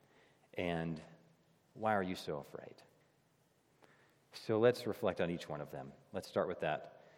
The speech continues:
one at the end of the story. Who then is this? Who is Jesus? Who then is this that even the wind and the sea obey him?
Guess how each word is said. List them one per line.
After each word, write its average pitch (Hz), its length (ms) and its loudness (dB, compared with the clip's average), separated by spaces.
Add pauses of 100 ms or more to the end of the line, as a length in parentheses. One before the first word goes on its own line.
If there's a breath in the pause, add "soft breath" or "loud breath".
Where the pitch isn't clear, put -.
(240 soft breath)
one 92 180 2
at 85 80 -4
the 80 100 -2
end 85 120 -2
of 82 60 -4
the 80 60 -4
story. 78 440 -2 (100)
Who 123 140 2
then 98 200 0
is 82 140 -4
this? - 200 -8
Who 117 160 2
is 98 100 0
Jesus? - 480 -10 (1160)
Who 185 220 6
then 160 200 12
is 95 200 6
this 85 200 0
that 90 160 2
even 104 240 4
the 104 80 4
wind 98 240 4
and 92 80 0
the 92 60 0
sea 87 240 -4
obey 78 220 -2
him? 71 160 -10